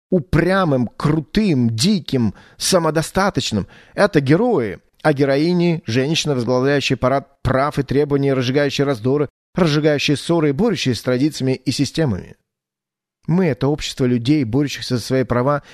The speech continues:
и превозносящих друг друга. Психологи, психиатры и спецы по поведению говорят нам: «Добивайтесь для себя всего, что только можете. Не позволяйте никому ничего у вас брать», и поэтому мы постоянно сеем раздор.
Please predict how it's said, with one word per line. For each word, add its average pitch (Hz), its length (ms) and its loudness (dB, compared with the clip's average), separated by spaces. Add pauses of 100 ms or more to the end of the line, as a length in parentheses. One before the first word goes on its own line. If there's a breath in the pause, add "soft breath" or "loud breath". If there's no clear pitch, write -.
(100)
и 220 100 0
превозносящих 127 680 0
друг 110 180 0
друга. 95 320 -6 (640)
Психологи, 127 720 0
психиатры 131 840 -2 (280)
и 175 80 0
спецы 156 340 -2
по 143 100 -2
поведению 139 480 0
говорят 143 400 -2
нам: 95 260 0 (380 loud breath)
«Добивайтесь 165 600 2
для 135 120 2
себя 135 220 0
всего, 151 260 0
что - 140 -2
только 127 280 2
можете. 95 500 -4 (360)
Не 190 140 0
позволяйте 104 580 0
никому 98 280 0
ничего 98 280 0
у 92 40 0
вас 95 180 0
брать», 117 460 -2
и 139 100 -6
поэтому 127 320 0
мы 117 260 0
постоянно 104 840 -4
сеем 90 280 -6
раздор. - 440 -10